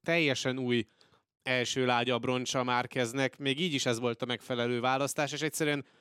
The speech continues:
képtelen volt arra Márquez, hogy támadjon, és ebből is fakadhatott az, hogy végül Márquez inkább belátta azt, hogy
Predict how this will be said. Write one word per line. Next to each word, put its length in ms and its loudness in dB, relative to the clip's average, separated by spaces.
képtelen 440 2
volt 260 0
arra 260 2
Márquez, 460 -2
hogy 140 -2
támadjon, 640 0
és 300 -2
ebből 380 2
is 120 0
fakadhatott 640 -2
az, 120 0
hogy 140 -2
végül 240 -2
Márquez 360 -2
inkább 260 -4
belátta 480 0
azt, 140 -6
hogy 160 -2